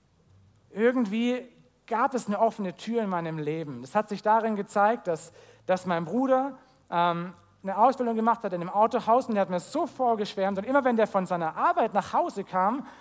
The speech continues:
und erzählt hat, habe ich gemerkt, das ist total, irgendwie das, das finde ich cool.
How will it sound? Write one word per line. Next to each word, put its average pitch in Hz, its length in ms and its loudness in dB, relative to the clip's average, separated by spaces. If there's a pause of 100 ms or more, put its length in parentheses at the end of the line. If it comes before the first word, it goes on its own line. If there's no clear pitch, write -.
(120)
und 196 180 -2
erzählt 240 380 0
hat, 196 60 0
habe 190 140 2
ich 185 100 -6
gemerkt, 208 440 2
das 185 140 -6
ist - 140 -12
total, 226 540 -6 (300)
irgendwie 262 400 0
das, 240 400 -4 (220)
das 240 200 -6
finde 185 160 -4
ich - 200 -10
cool. 147 260 -4